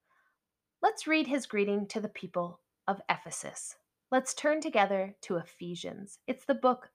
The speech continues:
immediately before Philippians.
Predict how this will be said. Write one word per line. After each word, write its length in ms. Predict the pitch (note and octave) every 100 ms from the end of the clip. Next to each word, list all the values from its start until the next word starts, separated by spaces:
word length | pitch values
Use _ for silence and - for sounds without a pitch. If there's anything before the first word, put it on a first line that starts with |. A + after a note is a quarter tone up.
| -
immediately 840 | A3 A#3+ C4+ E4+ B3+ G#3 - G3+
before 880 | F#3 G3+ G3+ - - E4+ G3+ - - - _ _ _
Philippians. 920 | A3+ A3+ D#3 - - - - G#3 -